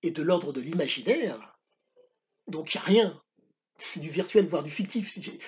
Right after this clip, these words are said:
c'est, c'est du, euh, pardonnez-moi, du virtuel. Il fait best-seller mondial. Intelligence,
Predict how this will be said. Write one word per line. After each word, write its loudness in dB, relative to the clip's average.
c'est, -4
c'est -8
du, 4
euh, 4
pardonnez-moi, 0
du -4
virtuel. 2
Il 4
fait 2
best-seller 8
mondial. -4
Intelligence, 2